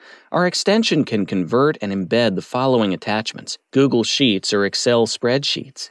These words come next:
Google Docs or Microsoft Office Word files, images as P N G,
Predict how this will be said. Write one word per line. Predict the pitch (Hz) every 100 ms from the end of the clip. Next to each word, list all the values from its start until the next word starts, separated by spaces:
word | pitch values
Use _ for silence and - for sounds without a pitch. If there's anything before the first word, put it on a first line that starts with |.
| - 113
Google | 139 143 123
Docs | 104 143 98 92 -
or | 107
Microsoft | 113 120 110 120 107 -
Office | 110 127 117 104
Word | 110 131 151
files, | - 78 65 - - _ _ -
images | 156 165 104 95 92
as | 98
P | - 131 120
N | 107 101
G, | 123 135 -